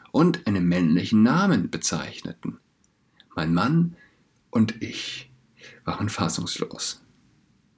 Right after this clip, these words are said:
Später erfuhren wir, dass unsere Tochter, die bis zur Pubertät als stereotypes Mädchen glücklich gewesen war, an ihrer Schule als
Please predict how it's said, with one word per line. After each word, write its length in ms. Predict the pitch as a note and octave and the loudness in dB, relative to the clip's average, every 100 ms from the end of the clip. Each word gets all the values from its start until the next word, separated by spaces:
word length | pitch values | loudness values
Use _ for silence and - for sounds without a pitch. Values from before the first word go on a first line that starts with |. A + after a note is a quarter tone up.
| _ _ _ _ | _ _ _ _
Später 320 | - A#2 A#2+ - | -4 0 2 0
erfuhren 420 | - E2+ E2+ F2 | 0 0 2 4
wir, 140 | A2+ | 2
dass 140 | A#2 - | 2 2
unsere 320 | A#2+ A#2+ - | 4 4 0
Tochter, 380 | G2+ G2+ C#3 C3 | -2 -2 0 2
die 140 | F#2 | 2
bis 220 | G2 F2 | 2 0
zur 120 | F#2 | -2
Pubertät 560 | E2+ E2 - F#2 G2 - | -2 -4 -2 -2 -2 -2
als 180 | F2 - | -4 -2
stereotypes 720 | - G#2 F2 E2+ A2+ - E2+ | 2 2 2 2 2 2 0
Mädchen 460 | F#2 G2 F#2+ - - | 2 2 0 -2 -2
glücklich 480 | - E3 E3 F2 - | 2 2 2 -2 -4
gewesen 440 | - - - E2+ | -8 -6 -6 -8
war, 280 | - - - - - - | -8 -6 -8 -8 -12 -8
an 140 | F2 | -4
ihrer 340 | E2+ G2+ A#2+ | 0 2 2
Schule 380 | B2 - A2+ - | 0 4 4 4
als 340 | G2 D3+ - | 2 0 -2